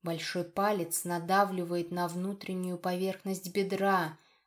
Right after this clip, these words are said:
вызывая мурашки между ног. Но как только длинные пальцы начинают толкать вверх край моего платья, вцепляюсь ногтями в широкое запястье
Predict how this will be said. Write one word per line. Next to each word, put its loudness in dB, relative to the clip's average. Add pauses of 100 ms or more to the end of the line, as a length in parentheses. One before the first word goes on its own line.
вызывая 2
мурашки 0
между -2
ног. 0 (640)
Но -6
как -4
только 0
длинные -2
пальцы 0
начинают -2
толкать -4
вверх -4
край 2
моего 0
платья, 0 (360)
вцепляюсь 0
ногтями -2
в -8
широкое -2
запястье -2